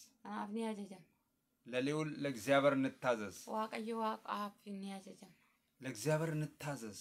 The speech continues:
Speaker 1: ዋቀዮ
Speaker 2: መታዘዝ
Speaker 1: ፍኒ
Speaker 2: ያስፈልጋል።
Speaker 1: ቀዮ ፍኒ አጀጀም
Speaker 2: ሳኦል ስላልታዘዘ
Speaker 1: እ፣ ሳኦል ዋን አጀጀምኔፍ
Speaker 2: እግዚአብሔር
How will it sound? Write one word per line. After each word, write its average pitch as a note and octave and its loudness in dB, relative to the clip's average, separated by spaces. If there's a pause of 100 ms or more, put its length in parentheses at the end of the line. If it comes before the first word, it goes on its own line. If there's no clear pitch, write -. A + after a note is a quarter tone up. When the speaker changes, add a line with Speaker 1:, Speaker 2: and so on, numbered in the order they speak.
Speaker 1:
ዋቀዮ - -6
Speaker 2:
መታዘዝ D3+ 2
Speaker 1:
ፍኒ D#3 6
Speaker 2:
ያስፈልጋል። B2+ 2 (440)
Speaker 1:
ቀዮ A3+ -4 (100)
ፍኒ G#3+ -16 (100)
አጀጀም G3 -14 (4000)
Speaker 2:
ሳኦል B2+ 0 (540)
ስላልታዘዘ A2 -4 (340)
Speaker 1:
እ፣ G#3 -10 (260)
ሳኦል G#3 -2
ዋን G3 -4
አጀጀምኔፍ A3+ -4 (920)
Speaker 2:
እግዚአብሔር A2+ -4